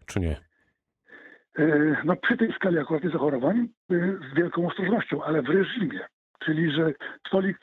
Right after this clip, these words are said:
Speaker 2: co, powiedzmy, co,
Speaker 1: Kończymy,
Speaker 2: co trzy
Speaker 1: panie
Speaker 2: metry.
Speaker 1: pośle. Ja
Speaker 2: Tylko
Speaker 1: myślałem,
Speaker 2: dwie
Speaker 1: że pan
Speaker 2: osoby
Speaker 1: tutaj
Speaker 2: przy
Speaker 1: da
Speaker 2: stoliku i
Speaker 1: okej.
Speaker 2: do godziny oś-, i do godziny osiemnastej otwarte, tak jak to jest na przykład w części krajów, e, europejskich. Na takie rygory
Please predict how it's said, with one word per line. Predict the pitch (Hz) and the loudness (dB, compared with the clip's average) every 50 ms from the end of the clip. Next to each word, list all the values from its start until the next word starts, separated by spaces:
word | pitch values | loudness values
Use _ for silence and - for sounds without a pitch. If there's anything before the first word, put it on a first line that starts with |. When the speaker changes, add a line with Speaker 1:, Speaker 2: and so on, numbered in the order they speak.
| - | -2
Speaker 2:
co, | 170 165 165 165 151 156 | 0 0 2 0 0 -2
powiedzmy, | 156 151 151 156 131 156 165 147 - | -2 -2 -2 -2 0 0 -2 -2 0
co, | - 175 170 170 165 - | 0 0 2 0 0 0
Speaker 1:
Kończymy, | - 147 135 123 - - 110 | 0 0 2 2 2 2 2
Speaker 2:
co | 101 | 2
trzy | 92 95 | 2 2
Speaker 1:
panie | 95 90 | 2 2
Speaker 2:
metry. | 90 87 - 92 | 0 0 -2 -2
Speaker 1:
pośle. | 85 - 107 107 | -2 0 0 0
Ja | 131 | 2
Speaker 2:
Tylko | 160 - | 2 2
Speaker 1:
myślałem, | 240 - - 110 120 | 2 4 4 4 4
Speaker 2:
dwie | 117 107 | 4 4
Speaker 1:
że | - | 2
pan | - - 107 | 2 2 2
Speaker 2:
osoby | 104 | 2
Speaker 1:
tutaj | 107 117 - 113 107 | 2 2 2 2 4
Speaker 2:
przy | 104 110 | 4 4
Speaker 1:
da | 104 107 | 4 2
Speaker 2:
stoliku | - 208 185 - - _ | 2 0 -2 -2 -4 _
i | - 247 | 2 4
Speaker 1:
okej. | 233 208 - 208 208 196 | 4 4 4 4 2 2
Speaker 2:
do | 190 | 2
godziny | - 196 196 190 190 196 214 196 | 0 0 -2 0 0 0 0 0
oś-, | - - - _ | -2 -6 -8 _
i | - | -4
do | 196 214 202 | -2 -2 -2
godziny | - 233 190 214 226 | 0 -2 -2 -2 -2
osiemnastej | 202 - - 190 196 202 - - 190 175 | -4 -2 -2 0 0 0 0 -2 -2 -4
otwarte, | 156 - 165 156 127 - 180 220 214 - - - - | -2 0 -2 -2 0 0 -2 -2 -2 -4 -10 -10 -6
tak | - 170 | -2 -2
jak | 180 - - | -2 -2 0
to | - | -2
jest | 180 147 | -2 -2
na | 165 | -2
przykład | 185 - 185 - - | -2 -4 -6 -4 -2
w | |
części | - 190 165 156 - - 165 156 - - - - - | -2 -2 -2 -2 -6 -8 -8 -8 -8 -12 -18 -20 -10
krajów, | - - 165 170 170 160 156 - - | -4 0 0 2 2 0 -2 -4 -4
e, | 165 170 170 | -4 -2 -2
europejskich. | 156 156 147 139 147 156 160 147 - - 240 - - - - - - - | -2 -2 -2 0 0 -2 -2 -2 -2 -4 -4 -4 -4 -10 -16 -18 -6 -4
Na | - - | -4 0
takie | - - 190 - - 214 214 208 185 160 | 0 -2 -2 -2 -2 0 0 0 -2 -2
rygory | 175 190 190 185 180 - 180 175 180 185 190 | -2 0 0 0 2 2 2 4 4 4 2